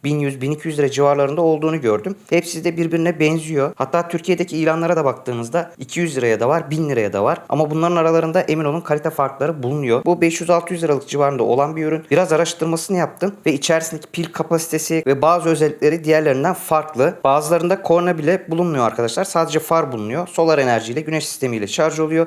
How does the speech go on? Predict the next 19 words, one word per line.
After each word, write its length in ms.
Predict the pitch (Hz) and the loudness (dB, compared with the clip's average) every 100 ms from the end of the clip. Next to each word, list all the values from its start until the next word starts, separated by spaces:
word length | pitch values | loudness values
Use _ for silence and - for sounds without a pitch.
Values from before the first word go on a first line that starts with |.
| - | -2
Sadece 400 | - 170 131 - | -2 0 2 -2
ışık 260 | - - - | -2 -4 -2
yanıyor. 240 | 123 160 | -2 0
Özellik 320 | 170 170 143 | 2 0 -2
olarak 280 | 117 135 170 | 0 0 2
bayağı 220 | 302 135 | 2 2
bir 80 | 127 | 0
değişiyor. 380 | 147 123 - 160 | -4 -4 -2 0
Şunu 180 | - 208 | 0 0
söyleyeyim, 440 | 202 131 202 175 | 0 0 0 0
bu 200 | 185 196 | 2 4
özellik 340 | 185 185 190 - | 4 4 2 2
olarak 340 | 135 180 - | 2 0 0
bayağı 220 | 175 143 | 2 2
bir 40 | 147 | 0
işimizi 320 | - 160 151 | -4 -6 -2
görecek 400 | 147 143 156 - | 0 0 -2 -6
bir 220 | 113 - | -8 -6
cihaz. 360 | 104 117 165 | -4 0 0